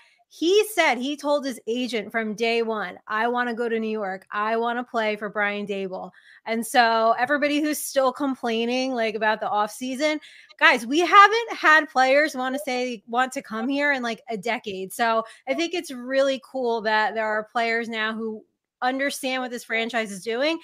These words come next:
and the direction that they're going in, and they actually want to be here and wanna play for Brian Daboll.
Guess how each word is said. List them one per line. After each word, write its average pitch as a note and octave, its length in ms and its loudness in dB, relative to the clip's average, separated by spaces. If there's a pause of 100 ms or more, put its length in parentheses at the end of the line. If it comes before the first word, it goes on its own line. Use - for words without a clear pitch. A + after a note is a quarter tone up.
(260)
and A3+ 120 -4
the A3 80 -4
direction A#3 400 0
that A#3 120 -4
they're G#3+ 140 -4
going A3 400 0
in, D#4 200 2
and A#3 140 -4
they A#3 80 -2
actually A#3+ 360 0
want G#3+ 540 0
to A3 120 -8
be G#3 240 -6
here G3+ 260 -4
and G#3 200 -6
wanna G#3+ 280 -2
play G#3+ 380 -2 (220)
for A3 80 -10
Brian G3 320 -4
Daboll. F#3 400 -12